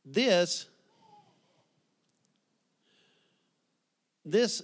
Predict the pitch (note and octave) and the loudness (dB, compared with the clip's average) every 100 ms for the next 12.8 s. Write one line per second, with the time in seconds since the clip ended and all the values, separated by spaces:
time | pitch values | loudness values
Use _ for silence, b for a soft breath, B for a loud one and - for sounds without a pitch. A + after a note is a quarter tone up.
0 | - E3 D3 C#3 - - - _ - D#3 | -8 -6 -6 -8 -16 -20 -20 _ -14 -6
1 | D3+ D#3 G#3 G#3+ F#3+ - G#3+ F#3 D3+ D3 | -4 -2 0 -2 -4 -6 -4 -4 -4 -8
2 | C3+ _ b b b D#3 F3 D#3+ F3+ E3 | -12 _ b b b -4 -4 -4 -4 -4
3 | - E3+ C#3+ D3 D#3+ G#3 G3 - F3 D#3+ | -4 -8 -8 -6 -4 -4 -4 -8 -8 -6
4 | D3+ C#3+ - D#3+ C#3+ E3+ E3 E3+ D#3+ D3+ | -6 -8 -8 -8 -6 -6 -2 -2 -4 -8
5 | D3 E3+ D3 - b b D#3+ A3 A#3 F3+ | -6 -6 -6 -8 b b -4 -2 -2 -2
6 | - B3+ E3+ E3+ D#3+ D#3+ D3+ - D3+ - | -2 -4 -4 -6 -6 -8 -10 -10 -10 -8
7 | G#3 F3+ D#3+ - G3 C3+ C3 - - _ | -6 -6 -10 -8 -8 -6 -8 -12 -16 _
8 | b b b b D#3+ D#3+ D3+ D#3+ E3 D3+ | b b b b -6 -4 -2 0 0 -2
9 | C#3 C#3 F#2+ - - b b b D3 D#3 | -4 -8 -8 -16 -20 b b b -8 -2
10 | A3+ A#3+ G3+ D#3+ - D#3 D#3+ - G#3+ F3+ | 0 0 -4 -4 -6 -6 -6 -6 -6 -6
11 | - B2+ B2 A#2+ _ _ _ _ _ _ | -12 -12 -14 -18 _ _ _ _ _ _
12 | D3+ C#3+ C3+ - E3 G2+ - - | -8 -6 -8 -8 -8 -8 -14 -20